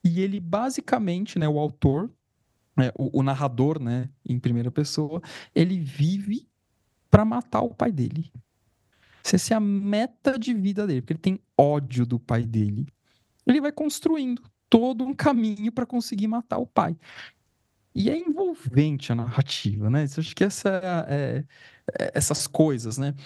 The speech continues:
É, e, e é interessante que tenha isso, porque, de alguma forma, é, pra mim também é um espaço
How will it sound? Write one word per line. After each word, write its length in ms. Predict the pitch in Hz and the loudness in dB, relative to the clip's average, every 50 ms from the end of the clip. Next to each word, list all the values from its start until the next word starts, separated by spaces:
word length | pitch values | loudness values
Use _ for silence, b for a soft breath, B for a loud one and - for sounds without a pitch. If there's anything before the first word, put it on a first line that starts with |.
| B B B B B B B B _ - - - | B B B B B B B B _ -14 -8 -6
É, 500 | - - 127 120 123 123 123 123 - - _ _ _ _ - | -2 -2 0 0 0 0 -2 -4 -4 -6 _ _ _ _ 0
e, 240 | 196 196 190 - _ _ _ - | 0 2 0 -2 _ _ _ -2
e 120 | 175 185 202 | 0 2 2
é 40 | |
interessante 840 | 214 233 226 226 233 202 170 160 - - - 208 220 262 285 - - - | 2 0 -2 -2 -2 -2 -2 -4 -4 -4 -2 -2 -2 -2 -2 -6 -6 -4
que 120 | - 165 | -2 -2
tenha 440 | 139 - - 151 147 139 131 123 127 | 0 4 4 2 4 2 -2 -2 -2
isso, 600 | 123 135 170 240 - - - - - - 131 104 - - _ | -2 -2 -2 -4 -4 -6 -6 -6 -2 -2 -2 -2 -4 -4 _
porque, 340 | - 165 160 165 - - 170 | 2 2 2 0 -2 0 0
de 80 | 160 160 | 2 2
alguma 300 | 165 156 175 190 196 185 | 2 -2 0 -2 -2 -2
forma, 680 | - - - - 135 151 190 214 214 180 131 123 123 139 B B B B B B B B B B B - - - - | -4 -4 0 2 2 2 2 0 -2 -4 -4 -4 -6 -8 B B B B B B B B B B B -10 -6 -2 0
é, 520 | 123 123 120 127 123 120 120 120 117 113 113 - - _ _ _ _ - - - | 2 2 2 0 0 -2 0 0 0 -2 -4 -6 -10 _ _ _ _ -2 4 6
pra 140 | 170 170 | 6 6
mim 180 | 175 190 220 240 | 6 2 0 0
também 520 | 226 - 214 196 180 170 208 247 247 269 | 0 2 2 2 2 0 0 0 0 -2
é 40 | 254 | -2
um 60 | 226 202 | 0 -2
espaço 920 | 165 - - - _ - 156 160 170 160 - - - - 151 123 107 107 | -2 -4 -6 -8 _ 0 0 0 0 0 -4 -6 -4 -4 -4 -4 -4 -8